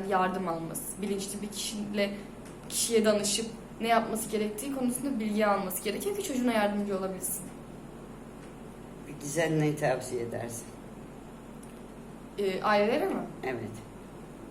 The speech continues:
Speaker 1: Çocukların her zaman takibinde olmaları gerekiyor. Ve, e, ne kadar arkadaşları vesaire olsa da bir kişinin her zaman tamamen hiçbir şeyini saklamadan anlatabileceği tek kişi ailesi.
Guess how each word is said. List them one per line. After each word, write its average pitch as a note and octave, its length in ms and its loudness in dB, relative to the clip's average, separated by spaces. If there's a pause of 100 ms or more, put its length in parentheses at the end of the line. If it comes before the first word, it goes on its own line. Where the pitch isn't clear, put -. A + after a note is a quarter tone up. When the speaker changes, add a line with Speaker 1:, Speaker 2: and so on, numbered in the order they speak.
(580)
Speaker 1:
Çocukların C#4 580 2
her D4+ 120 6
zaman D4+ 320 2
takibinde B3+ 600 4
olmaları F#3+ 440 4
gerekiyor. F3+ 580 -2 (440)
Ve, A#3+ 160 4 (360)
e, G3 420 2 (220)
ne B3 160 6
kadar B3 220 2
arkadaşları G#3 1040 2 (160)
vesaire G#3 420 2
olsa G#3+ 320 0
da E4 160 4 (680)
bir A3+ 140 2
kişinin A#3+ 400 4
her A#3 260 8
zaman A#3 420 4 (840)
tamamen A#3 600 6
hiçbir - 260 0
şeyini A3+ 220 0
saklamadan A#3 540 0
anlatabileceği A3+ 800 2
tek C4 220 -2
kişi - 300 2
ailesi. G3 640 6